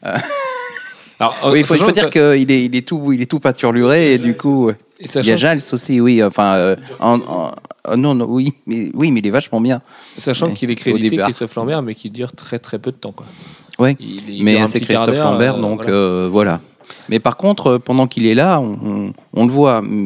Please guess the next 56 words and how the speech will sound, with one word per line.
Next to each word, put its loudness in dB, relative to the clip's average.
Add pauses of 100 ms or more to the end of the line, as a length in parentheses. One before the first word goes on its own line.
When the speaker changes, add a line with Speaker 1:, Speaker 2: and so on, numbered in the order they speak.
(120)
Speaker 1:
Par -4
contre, -4
moi, -6
j'étais -10
pas, -4
je -12
l'avais -6
pas -8
reconnu, -8
mais, -12
euh, -12
Speaker 2:
Bah -14
oui, -20 (240)
Speaker 1:
mais, -2
Speaker 2:
avec 4
Speaker 1:
mais 6
je, 2
Speaker 2:
ses, 4
Speaker 1:
mais 6
je -6
trouvais -2
que -4
le 0
Speaker 2:
avec -6
ses -
Speaker 1:
personnage 0
avait 4
Speaker 2:
tatouages 2
Speaker 1:
une 2
vraie 0
Speaker 2:
bizarres. -4
Speaker 1:
présence. -2 (220)
Speaker 2:
Oui, -4
c'est -6
Speaker 1:
Et, -4
Speaker 2:
vrai. -2
Speaker 1:
euh, -6 (580)
Speaker 2:
Puis -6
il 0
a 4
la, 0
il, -4
il, -8 (140)
il -6
a -2
la -2
voix -6
de -12
Christophe -14
Lambert, -18 (160)
de -20
toute -20
façon. -20 (880)
Bon, -2
alors, 0
c'est, -4